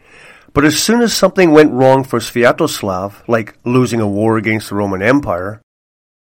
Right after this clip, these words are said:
the Pechenegs attacked the Kievan Rus, massacred everyone in the group, then dragged King Sviatoslav out in front of everyone and beheaded him ISIS style,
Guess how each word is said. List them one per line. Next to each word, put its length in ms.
the 100
Pechenegs 640
attacked 460
the 60
Kievan 420
Rus, 360
massacred 840
everyone 400
in 100
the 80
group, 380
then 320
dragged 460
King 240
Sviatoslav 1000
out 120
in 120
front 260
of 180
everyone 600
and 180
beheaded 540
him 340
ISIS 340
style, 500